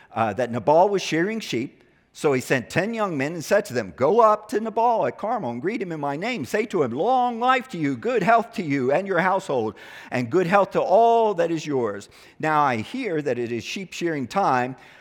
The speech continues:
and when your shepherds were with us, we did not mistreat them, and the whole time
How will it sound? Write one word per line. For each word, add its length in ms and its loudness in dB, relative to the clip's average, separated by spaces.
and 140 -6
when 140 -6
your 100 -6
shepherds 480 -2
were 160 -4
with 240 2
us, 300 0
we 140 -4
did 160 -6
not 220 -6
mistreat 500 -8
them, 220 -2
and 100 -6
the 80 0
whole 320 -2
time 500 -2